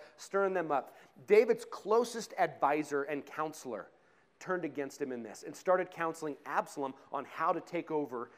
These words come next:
the kingdom from, from his father. So David is on the run. He, he has a, a small group with him, and they have to flee for his life. He's out hiding.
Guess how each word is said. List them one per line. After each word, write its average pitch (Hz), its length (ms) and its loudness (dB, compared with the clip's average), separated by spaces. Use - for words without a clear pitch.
the - 80 -4
kingdom 147 380 -4
from, 127 240 -6
from 131 120 -8
his 120 100 -12
father. 117 380 -2
So 196 300 4
David 220 260 10
is 196 80 2
on 190 140 6
the 160 80 2
run. 233 360 8
He, 208 260 -4
he 185 120 0
has 202 200 8
a, 196 120 4
a 165 60 0
small 214 280 6
group 202 240 0
with 220 140 4
him, 233 180 4
and 170 140 -2
they 214 140 8
have 240 160 4
to 165 80 4
flee 196 340 0
for 175 180 -2
his 143 140 2
life. 175 320 6
He's 208 200 -2
out 220 160 8
hiding. 202 420 2